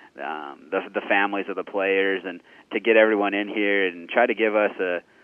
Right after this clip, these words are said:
uh, a good amount of support. Uh, it's, it's, it'll, it'll be interesting to see. You know, last year we went to the, the semifinals, and we were the road team, and so we had to travel a long ways, and,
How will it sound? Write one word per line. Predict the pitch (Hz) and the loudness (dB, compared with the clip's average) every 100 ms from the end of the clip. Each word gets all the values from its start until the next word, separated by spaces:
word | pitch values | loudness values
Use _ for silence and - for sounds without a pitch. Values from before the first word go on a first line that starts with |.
| _ _ - | _ _ -6
uh, | 98 95 92 | -2 2 2
a | 120 | 4
good | 156 160 | 8 8
amount | 139 131 120 | 10 10 8
of | - | 2
support. | 110 - 113 101 87 - | -4 0 4 4 2 0
Uh, | - 107 104 101 | 2 4 4 2
it's, | 120 - - | -2 -2 -2
it's, | 139 | 6
it'll, | 175 180 160 | 10 12 12
it'll | 180 | 10
be | 175 | 10
interesting | 170 160 147 135 | 10 10 8 2
to | 139 - | 0 0
see. | 131 131 123 123 | 2 2 2 0
You | 120 | 6
know, | 120 120 | 8 10
last | 135 151 | 10 10
year | 147 127 | 6 4
we | 123 | 4
went | 113 | 2
to | 117 | 2
the, | 107 107 101 - - | 4 4 2 -4 -10
the | 110 - | -6 0
semifinals, | 113 110 104 104 101 101 101 101 - - | 2 2 0 2 2 2 2 0 -4 -4
and | 95 98 92 90 - - | 0 0 0 -4 -14 -2
we | 123 | 10
were | 156 135 | 12 12
the | 107 | 10
road | 110 135 127 | 10 10 8
team, | 120 98 87 90 | 2 -4 -4 -6
and | 98 | 0
so | 120 107 104 101 - - - _ | 6 8 6 4 -2 -20 -20 _
we | 123 | 4
had | 143 117 | 8 8
to | 104 | 4
travel | - 117 120 110 113 104 101 - | 4 8 8 6 4 2 0 -2
a | 101 | 0
long | 104 113 113 110 104 | 6 8 10 8 4
ways, | 104 104 104 104 104 101 | 2 4 2 0 -2 -6
and, | 90 | -10